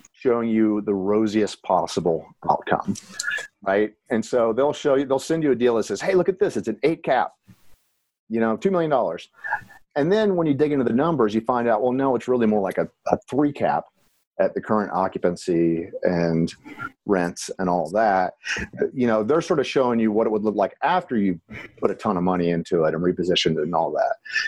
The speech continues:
So you really have to push to get that information. Um, but once you do show that you can close a deal, they're, they're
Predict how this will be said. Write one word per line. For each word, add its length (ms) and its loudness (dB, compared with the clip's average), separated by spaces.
So 120 -4
you 140 0
really 240 2
have 140 0
to 60 -4
push 400 -2
to 60 -2
get 160 0
that 120 2
information. 720 -2
Um, 500 0
but 220 -2
once 340 0
you 60 -2
do 360 2
show 220 0
that 180 -2
you 60 -4
can 120 0
close 280 0
a 60 -2
deal, 500 2
they're, 340 0
they're 220 0